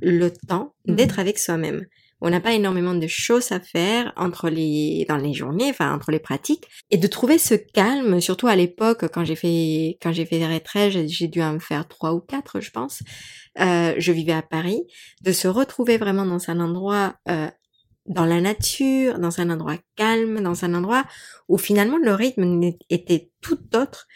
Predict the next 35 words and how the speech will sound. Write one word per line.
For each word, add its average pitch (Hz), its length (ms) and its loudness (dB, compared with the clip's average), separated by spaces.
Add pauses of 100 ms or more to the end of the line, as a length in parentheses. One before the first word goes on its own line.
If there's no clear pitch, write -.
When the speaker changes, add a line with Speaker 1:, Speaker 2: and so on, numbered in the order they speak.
(340)
Speaker 1:
que 185 80 -4
ce - 80 -6
que 180 100 -2
j'avais 165 260 0
connu. 226 640 2
Parce - 140 -8
qu'en 165 100 0
plus, 175 140 0
il 156 80 -4
faut - 140 -6
dire 196 160 0
que - 100 -8
je - 80 -8
suis - 100 -6
une, 156 60 -4
un, 151 180 -4
un 156 300 -2
enfant 170 240 -2
de 160 100 -2
la 160 120 0
ville, 220 260 0
hein, 190 140 2
donc, 175 260 0
euh, 214 80 4
Speaker 2:
Mhm. 196 340 -4
Speaker 1:
j'ai 185 160 6
grandi 180 320 2
à 170 40 2
Mexico, 185 580 6
j'ai 196 140 6
toujours 180 240 2
été 170 200 -2
dans 160 140 -2
des 156 160 -4
villes. 233 280 0